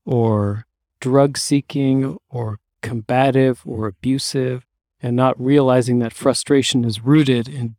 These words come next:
deep structural inequity. So as stated in the article, the use of the term pudendal appears now to be both scientifically and biologically inappropriate. And beyond the inherent sexism of the term,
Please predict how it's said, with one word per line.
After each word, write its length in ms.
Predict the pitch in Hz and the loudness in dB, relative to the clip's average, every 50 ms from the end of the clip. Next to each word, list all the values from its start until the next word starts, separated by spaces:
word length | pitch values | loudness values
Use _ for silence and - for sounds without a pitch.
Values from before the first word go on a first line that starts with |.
| - | -10
deep 240 | - 143 135 139 - - - - - _ | -6 -6 -6 -6 -8 -12 -14 -14 -14 _
structural 720 | - - - - 147 123 - - - - 131 123 117 123 _ - | -8 -8 -4 -2 -2 -2 -4 -6 -6 -2 -2 -2 -2 -4 _ -2
inequity. 720 | 143 139 131 127 127 120 - - 131 117 117 117 131 - _ _ _ _ _ _ _ _ _ _ | 0 0 2 0 -2 -4 -6 -8 -6 -6 -6 -8 -10 -14 _ _ _ _ _ _ _ _ _ _
So 200 | - - 156 147 | -6 -2 0 0
as 240 | 131 147 160 165 - | 2 2 0 0 0
stated 300 | - - 202 180 165 165 | 2 2 2 2 2 2
in 160 | 170 170 170 | 2 2 2
the 100 | 143 - | 2 2
article, 580 | - 143 185 220 214 - - 110 107 110 - - _ _ _ _ _ | 2 0 2 2 0 0 0 0 0 0 -4 -8 _ _ _ _ _
the 80 | - 123 | 0 2
use 260 | 127 147 175 170 - | 2 4 2 2 2
of 100 | 160 135 | 0 2
the 100 | 131 139 | 2 0
term 320 | 123 - - 139 135 131 123 | -2 0 0 2 2 2 0
pudendal 800 | - - 135 131 117 135 139 160 190 185 156 123 113 113 - | 0 0 0 0 2 2 2 2 4 4 4 4 4 2 0
appears 560 | 123 117 - - 143 143 127 127 127 120 110 | -4 -6 -4 -4 -2 2 2 4 2 2 2
now 300 | 117 113 113 123 135 147 | 0 0 2 2 2 0
to 180 | 147 - - 135 | 0 -2 -4 -2
be 160 | 107 123 123 | 0 0 0
both 360 | 117 - - 110 107 104 - | 0 2 0 0 0 -2 -4
scientifically 960 | - - 139 135 151 170 175 - - 165 147 - 151 147 - 151 147 147 143 - | -8 -4 -2 0 0 0 0 -2 -2 -4 -4 -4 -6 -6 -4 -2 -2 -2 -2 -2
and 340 | - 127 123 131 139 147 139 | -2 -2 -2 0 0 -2 -2
biologically 760 | - 120 120 127 127 120 120 120 120 123 123 - 127 123 120 | -2 -2 -2 -2 -2 -2 -2 -2 -2 -4 -4 -4 -4 -4 -2
inappropriate. 800 | - 127 123 113 - - - 135 147 - - - 98 90 - - _ _ _ _ _ _ _ _ _ _ _ _ - | -2 -2 -2 -4 -4 -4 -2 -2 -2 -2 -4 -6 -6 -6 -8 -12 _ _ _ _ _ _ _ _ _ _ _ _ -4
And 180 | 131 127 123 107 | -2 0 2 2
beyond 400 | 127 127 123 127 139 156 165 143 | 4 4 4 4 4 4 4 4
the 120 | 143 135 | 4 4
inherent 560 | 127 120 113 120 127 131 135 135 135 131 - | 4 2 0 -2 0 2 2 2 2 0 -2
sexism 720 | - - - - 151 151 - - - 170 139 123 127 120 | -8 -10 -2 0 0 0 0 0 2 2 2 4 2 2
of 180 | 113 107 92 - | 2 0 -2 -6
the 80 | - - | -14 -14
term, 500 | - - 117 101 90 87 87 92 - | -14 -12 -12 -10 -10 -12 -12 -16 -18